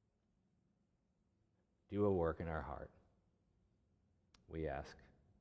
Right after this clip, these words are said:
in the name of your Son, Jesus, who came willingly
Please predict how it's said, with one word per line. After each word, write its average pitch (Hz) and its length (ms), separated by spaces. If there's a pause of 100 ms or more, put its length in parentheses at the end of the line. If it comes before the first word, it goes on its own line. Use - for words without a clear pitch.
(880)
in 80 80
the 80 80
name 78 180
of 78 140
your 82 140
Son, 82 300
Jesus, 76 460 (1040)
who 82 300 (1200)
came 143 260
willingly 110 640